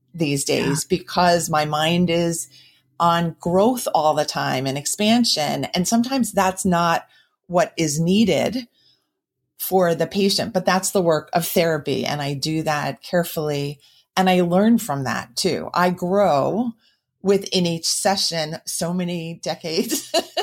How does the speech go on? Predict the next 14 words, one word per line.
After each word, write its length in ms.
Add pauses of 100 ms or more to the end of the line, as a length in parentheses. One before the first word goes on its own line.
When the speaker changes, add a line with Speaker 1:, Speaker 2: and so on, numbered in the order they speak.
(140)
Speaker 2:
Yes. 760
Speaker 1:
Uh, 40
after 420
so 240
many 220
decades 400
of 160
doing 340
this, 260
it 160
still 360
is 120
a 80
growth 560